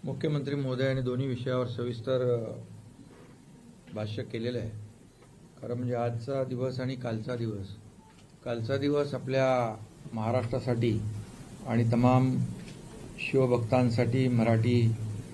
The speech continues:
अ, माणसासाठी गौरवशाली आणि अभिमानाचा होता. त्या बाबतीत देखील मुख्यमंत्री महोदयांनी डिटेल सगळं सांगितलंय. खरं म्हणजे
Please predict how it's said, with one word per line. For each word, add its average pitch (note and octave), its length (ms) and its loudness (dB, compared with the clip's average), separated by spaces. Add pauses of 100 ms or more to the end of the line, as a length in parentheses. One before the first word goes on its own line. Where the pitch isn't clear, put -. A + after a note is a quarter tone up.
(240)
अ, B2 80 -2 (440)
माणसासाठी A2 840 4 (760)
गौरवशाली B2+ 720 4 (680)
आणि A#2+ 140 2
अभिमानाचा A#2+ 560 8
होता. B2+ 320 4 (920)
त्या B2+ 140 8
बाबतीत B2 320 6
देखील C3 580 6 (160)
मुख्यमंत्री B2 480 4
महोदयांनी A#2 440 8
डिटेल A2+ 400 6
सगळं A2+ 200 4
सांगितलंय. A2 540 6 (680)
खरं C#3 140 8
म्हणजे C#3+ 560 10